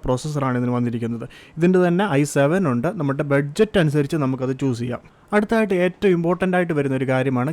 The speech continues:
ഗ്രാഫിക്സ് കാർഡ് എന്ന് പറയുന്നത്. നമ്മുടെ സ്റ്റുഡൻസ് ഓരോരുത്തരും ക്ലാസ്സിൽ ജോയിൻ ചെയ്യുന്നതിന് മുമ്പായിട്ട് അവരുടെ സിസ്റ്റത്തിൻ്റെ സ്പെസിഫിക്കേഷൻസ് എനിക്ക് അയക്കാറുണ്ട്. ഇവർ നല്ല പ്രോസസ്സറും റാമും ഒക്കെ എനിക്ക് അയക്കുമ്പോഴും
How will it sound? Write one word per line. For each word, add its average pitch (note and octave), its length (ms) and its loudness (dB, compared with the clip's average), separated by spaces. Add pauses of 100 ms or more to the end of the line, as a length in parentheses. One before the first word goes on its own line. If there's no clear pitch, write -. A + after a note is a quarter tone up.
ഗ്രാഫിക്സ് C3 340 -2
കാർഡ് C#3 180 4
എന്ന് B2 120 2
പറയുന്നത്. A#2 280 -2 (160)
നമ്മുടെ F#3+ 200 0
സ്റ്റുഡൻസ് F#3 360 2
ഓരോരുത്തരും E3+ 500 4
ക്ലാസ്സിൽ D3 360 2
ജോയിൻ D3 260 2
ചെയ്യുന്നതിന് C3+ 300 2
മുമ്പായിട്ട് A#2+ 300 -2 (260)
അവരുടെ F#3 260 0
സിസ്റ്റത്തിൻ്റെ F#3 480 -2
സ്പെസിഫിക്കേഷൻസ് E3 680 -2
എനിക്ക് B2 200 0
അയക്കാറുണ്ട്. A#2+ 380 -2 (400)
ഇവർ A#3+ 140 2 (140)
നല്ല G#3 420 2
പ്രോസസ്സറും F3+ 580 0
റാമും D#3 340 2
ഒക്കെ - 320 -2
എനിക്ക് C3+ 200 0
അയക്കുമ്പോഴും B2 440 0